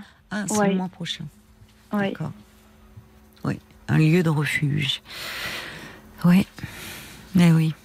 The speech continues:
Speaker 1: Mais peut-être qu'il sera plus intérieur et que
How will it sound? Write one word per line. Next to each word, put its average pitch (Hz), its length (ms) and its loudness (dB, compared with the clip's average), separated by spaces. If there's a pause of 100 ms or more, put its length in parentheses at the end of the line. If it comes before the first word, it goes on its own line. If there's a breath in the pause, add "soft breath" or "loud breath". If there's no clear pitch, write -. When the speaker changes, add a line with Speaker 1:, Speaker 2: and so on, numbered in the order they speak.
(540)
Speaker 1:
Mais 175 540 4 (540)
peut-être - 380 0
qu'il - 160 -6
sera - 200 -4
plus 190 300 4
intérieur 220 680 2
et 175 200 -2
que 165 480 2